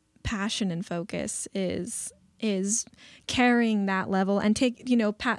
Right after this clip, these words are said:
they're passing the torch on to me. I've been going to these meetings called the Sapphire, Hollywood Sapphire Group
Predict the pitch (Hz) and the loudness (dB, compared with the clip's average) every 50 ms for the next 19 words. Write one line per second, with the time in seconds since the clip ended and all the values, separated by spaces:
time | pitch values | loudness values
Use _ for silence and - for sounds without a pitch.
0 | - 226 208 233 247 254 262 - 277 247 247 - - 262 240 226 214 214 - 220 | -4 -6 -4 -2 -2 -2 0 0 0 0 0 2 2 4 4 4 2 0 0 0
1 | 208 196 196 - 202 190 190 - - 220 214 208 190 196 202 226 240 233 233 214 | 0 0 0 0 -2 -2 -2 0 0 2 2 2 2 0 0 2 2 2 2 2
2 | 214 220 214 - 202 202 202 214 208 202 196 196 196 185 185 190 - - - 208 | 2 2 0 0 0 -2 0 0 2 2 2 2 0 -2 -2 -4 -4 -4 -2 0
3 | 190 185 180 185 220 214 - - - - - - 202 196 190 - - 196 185 185 | 0 0 -2 -4 -8 -8 -6 -4 -2 -2 0 2 2 2 0 0 -2 -2 -2 -2
4 | 208 214 - 233 233 233 233 226 202 185 185 - - - 175 185 214 - - 190 | -2 -2 0 0 2 2 2 2 2 0 0 -2 -4 -2 -2 -4 -4 -2 -2 -2
5 | 180 185 185 - 196 180 180 - - - | 0 -2 -2 -4 -4 -6 -6 -6 -8 -14